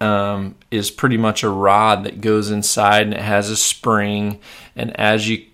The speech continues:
as you pull, it compresses that spring, and it slides that little dial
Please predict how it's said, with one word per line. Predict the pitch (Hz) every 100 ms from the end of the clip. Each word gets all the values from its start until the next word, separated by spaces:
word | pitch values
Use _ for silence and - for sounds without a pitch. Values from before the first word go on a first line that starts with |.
| _ _ -
as | 110 107
you | 107
pull, | - - - 127 117 110 107 -
it | 113 - -
compresses | 123 107 - 127 117 - 120 110
that | 107 -
spring, | - - 117 113 107
and | 101
it | 104
slides | - - - 113 104 107 107 110 104
that | 107 101
little | 113 113 110
dial | 101 95 101 104 107 101 98 98